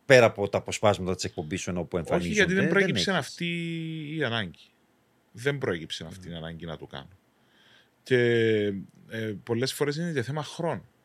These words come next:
Speaker 2: Γιατί έχω ραδιόφωνο, έχω τις παραστάσεις μου, έχω την τηλεόραση, συν κάποια άλλα πράγματα που μπορεί να προκύψουν, ε, και να πρέπει να, να τα
Speaker 1: Εκδηλώσεις,
Speaker 2: τρέξω.
Speaker 1: κάτι εορταστικά,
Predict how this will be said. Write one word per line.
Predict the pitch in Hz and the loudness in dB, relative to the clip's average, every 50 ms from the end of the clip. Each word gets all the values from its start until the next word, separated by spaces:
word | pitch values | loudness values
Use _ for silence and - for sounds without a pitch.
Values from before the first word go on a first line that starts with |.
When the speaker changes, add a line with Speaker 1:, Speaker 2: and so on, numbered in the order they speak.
| _ _ _ _ _ _ - - - _ _ _ _ _ _ _ _ _ _ _ _ _ - | _ _ _ _ _ _ -20 -20 -20 _ _ _ _ _ _ _ _ _ _ _ _ _ -8
Speaker 2:
Γιατί | 101 104 101 98 113 113 104 90 87 | -4 -4 -2 -2 -2 -2 -2 0 -2
έχω | 113 117 - 127 | -2 -2 0 0
ραδιόφωνο, | 127 135 131 123 120 110 - 95 82 71 76 - - - | 2 2 4 4 2 2 2 -2 -8 -12 -12 -16 -16 -10
έχω | 98 104 107 | -6 -6 -6
τις | 104 - | -6 -4
παραστάσεις | - 120 101 95 - - 104 104 107 117 | -4 -4 -4 -4 -4 -4 -4 -4 -4 -4
μου, | 127 147 170 180 - | -6 -6 -6 -6 -6
έχω | 135 123 143 | -4 -6 -6
την | 139 139 143 | -6 -6 -8
τηλεόραση, | 135 143 131 110 101 92 92 90 - - 160 190 185 - - - - - - - _ | -4 -2 0 2 2 2 0 -2 -4 -4 -6 -6 -8 -10 -16 -20 -20 -20 -20 -18 _
συν | - - - 180 190 190 190 180 | -6 -4 -2 0 0 0 -2 -2
κάποια | - - 165 - - 170 | -2 -4 -4 -2 -2 -2
άλλα | 165 165 156 | -2 -2 -2
πράγματα | 151 143 156 165 165 165 165 | -2 0 0 0 0 0 -2
που | 165 | -2
μπορεί | 156 131 131 139 147 | -2 -2 -2 -2 -2
να | 156 156 | -4 -6
προκύψουν, | - - 117 113 143 151 - - - 160 156 151 147 143 - _ - - 95 | -6 -6 -4 -4 -4 -6 -6 -6 -6 -6 -6 -8 -10 -12 -16 _ -20 -16 -12
ε, | 117 117 113 113 113 107 107 | -10 -10 -8 -8 -8 -8 -10
και | 101 - - 113 | -10 -10 -8 -6
να | 113 110 107 110 107 104 104 104 104 | -4 -4 -4 -4 -4 -4 -4 -4 -6
πρέπει | 95 - 127 135 156 160 | -4 -4 0 2 4 4
να, | |
να | 143 | 4
τα | 139 104 | 4 4
Speaker 1:
Εκδηλώσεις, | 92 - 104 123 123 127 135 135 139 139 139 139 | 6 8 8 8 8 6 4 4 4 4 4 6
Speaker 2:
τρέξω. | 120 117 101 - - - - | 4 4 2 2 -2 0 4
Speaker 1:
κάτι | - 147 127 | 4 6 8
εορταστικά, | 131 117 101 - 101 - - - 82 - - 95 | 8 6 6 4 -2 -4 -6 -8 -6 -2 2 4